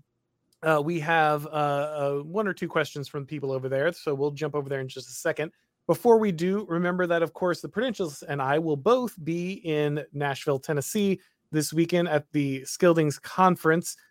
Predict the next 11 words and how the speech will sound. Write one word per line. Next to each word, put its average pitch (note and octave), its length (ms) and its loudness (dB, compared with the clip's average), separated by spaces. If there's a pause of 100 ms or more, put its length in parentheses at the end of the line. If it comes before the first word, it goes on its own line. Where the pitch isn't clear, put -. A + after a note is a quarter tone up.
(140)
Uh, C#3+ 280 6
we'll C#3+ 120 2
both D3 340 4
be C#3+ 240 -4
speakers D#3+ 640 -2
there. D3 240 6
I D3 60 6
believe D3+ 320 0
there D3+ 160 2
are C#3+ 160 2
still E3+ 640 2